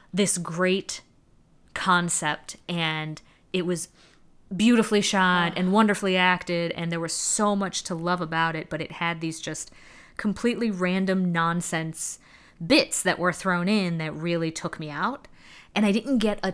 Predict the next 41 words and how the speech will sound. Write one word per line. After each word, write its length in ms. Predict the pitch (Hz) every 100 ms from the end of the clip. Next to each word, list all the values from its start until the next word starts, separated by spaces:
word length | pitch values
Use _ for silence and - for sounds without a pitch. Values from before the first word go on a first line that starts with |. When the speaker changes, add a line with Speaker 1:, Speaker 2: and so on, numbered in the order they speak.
| -
Speaker 1:
ton 520 | - - - 440 453
of 140 | 277
that 240 | 196 175 156
with 100 | 165
Annihilation, 680 | 165 156 156 156 156 - 165
but 160 | 202
there 120 | 233
was 180 | 226 220
some 200 | - 165
of 100 | -
it. 120 | - -
There 160 | 214 214
was 160 | 220
some 180 | - 196
of 100 | 185
it 80 | 175
where, 120 | 185
like, 160 | 202 196
the 80 | 226
tattoo, 500 | 233 180 - 240 175
it's 160 | 170 -
cool, 680 | - - 554 262 175 180 175 -
Speaker 2:
Mm-hmm. 320 | 190 208 190
Speaker 1:
but 100 | 226
it 60 | 214
also 260 | 208 214
doesn't 280 | 190 180 175
make 180 | 165 156
any 160 | 147 -
sense. 460 | - 143 - -
And 140 | - 185
it 80 | 185
makes 260 | 202 196
me 80 | 202
think 240 | - 180
that 140 | - -
you 100 | 175
just 160 | 165 -
had 280 | 254 320
this 160 | 247 247
idea 640 | 233 214 214 240 170 170